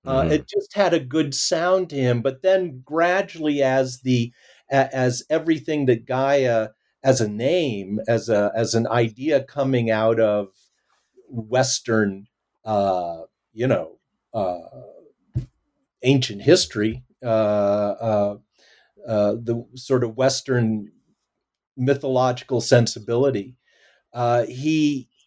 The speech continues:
Speaker 1: I, I think very cannily, he held on to the name, even though there was, as, as the sort of inside discussion develops within the sciences, they say, you know, "Spare us," because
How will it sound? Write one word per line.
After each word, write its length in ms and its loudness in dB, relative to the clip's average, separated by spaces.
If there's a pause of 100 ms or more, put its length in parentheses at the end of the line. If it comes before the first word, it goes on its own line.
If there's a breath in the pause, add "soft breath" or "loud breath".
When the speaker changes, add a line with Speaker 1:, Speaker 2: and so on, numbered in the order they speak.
(460)
Speaker 1:
I, 220 2
I 60 4
think 300 -6
very 240 2
cannily, 800 0
he 220 0
held 380 -2
on 260 0
to 100 -6
the 140 -2
name, 440 2
even 400 -2
though 160 2
there 220 0
was, 240 -2 (340 loud breath)
as, 340 4
as 280 0
the 100 -2
sort 300 0
of 220 -4 (180)
inside 760 0 (160)
discussion 720 2
develops 580 -2
within 460 0
the 80 0
sciences, 680 0
they 100 2
say, 320 -2 (600 soft breath)
you 140 -4
know, 320 0 (320)
"Spare 600 0
us," 220 -4
because 680 2